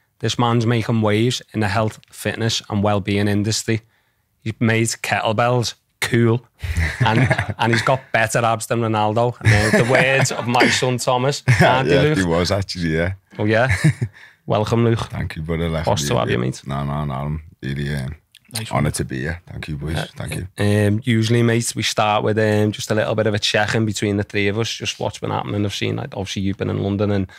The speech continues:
Speaker 1: a lot of your training and stuff like that, mate. So, yeah, if you wanna just share what's been happening, a little
Speaker 2: Um,
Speaker 1: check-in.
Speaker 2: yeah, lately, just, just cracking on with, obviously, the gym.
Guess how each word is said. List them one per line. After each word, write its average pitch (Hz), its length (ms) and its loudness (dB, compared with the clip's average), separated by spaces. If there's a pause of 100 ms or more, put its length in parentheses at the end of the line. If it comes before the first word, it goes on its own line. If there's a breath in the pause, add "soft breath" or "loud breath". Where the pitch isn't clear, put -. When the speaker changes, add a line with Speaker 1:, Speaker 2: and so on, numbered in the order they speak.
(460 loud breath)
Speaker 1:
a 98 40 2
lot 95 120 4
of 98 80 2
your 98 80 2
training 101 440 2
and 104 120 0
stuff - 240 -4
like 101 160 -4
that, 110 160 -2
mate. 113 160 -2
So, 110 100 -4
yeah, 104 160 2
if 107 80 0
you 113 60 -2
wanna 113 160 0
just 107 160 -4
share 101 260 0
what's 104 160 -4
been 110 140 -4
happening, 113 300 -2
a - 20 -2
little 113 80 -2
Speaker 2:
Um, 135 80 -10
Speaker 1:
check-in. 113 500 0
Speaker 2:
yeah, 104 240 2
lately, 98 340 0
just, - 380 -4
just - 340 -8
cracking 95 340 0
on 87 140 2
with, 101 120 0
obviously, 92 340 0
the 78 140 -4
gym. 98 420 -2